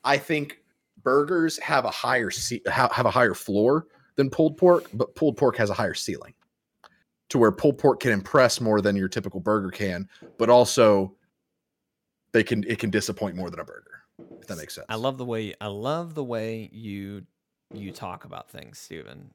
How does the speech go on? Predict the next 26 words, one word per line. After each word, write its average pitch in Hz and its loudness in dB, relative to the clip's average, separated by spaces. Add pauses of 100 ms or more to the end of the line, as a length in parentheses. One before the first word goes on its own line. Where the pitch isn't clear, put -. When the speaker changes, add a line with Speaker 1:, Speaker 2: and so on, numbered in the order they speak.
Speaker 2:
You 104 -18
just - -14
have 107 -8
such - -14
a 127 -8
way 113 -8
with 101 -14
words. - -20 (340)
Speaker 1:
Okay. 95 -10 (580)
Uh, 113 6
here 190 2
is 120 -2
the 117 0
one 101 -2 (920)
that 107 0 (100)
I 107 -2
think - -6 (960)
will 104 -4
knock 101 -4 (180)
the, 92 -6
uh, 85 -6 (280)
pulled 98 -8
pork - -10 (180)
where 95 -6
it 78 -16
belongs. 92 -8